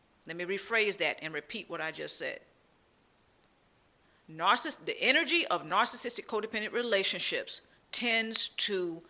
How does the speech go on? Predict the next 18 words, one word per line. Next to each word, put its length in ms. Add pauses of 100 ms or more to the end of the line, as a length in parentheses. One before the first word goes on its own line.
hide, 560 (140)
if 200
not 280 (220)
bury, 520 (300)
the 100 (100)
essence 500 (180)
of 140
a 40
person. 440 (1080)
Your 240
energy 360
body 360
has 280
been 220
buried 560 (840)
by 380
the 200
energy 480